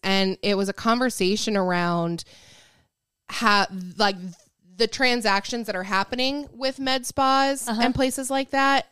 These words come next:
Speaker 1: and influencers that never has happened in the past.
Speaker 2: Okay.
Speaker 1: But more specifically, the targeting of,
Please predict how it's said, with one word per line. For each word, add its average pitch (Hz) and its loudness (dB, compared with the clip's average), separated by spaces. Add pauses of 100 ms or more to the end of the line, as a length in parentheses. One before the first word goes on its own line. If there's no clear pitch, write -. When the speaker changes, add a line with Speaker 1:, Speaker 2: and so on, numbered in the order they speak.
Speaker 1:
and 220 0
influencers 269 2
that - -2
never 208 2
has 220 4
happened 202 2
in 190 2
the 190 0
past. 202 0
Speaker 2:
Okay. 202 -2 (280)
Speaker 1:
But 294 6 (300)
more 254 2
specifically, 254 0 (140)
the 220 0
targeting 240 2
of, 202 0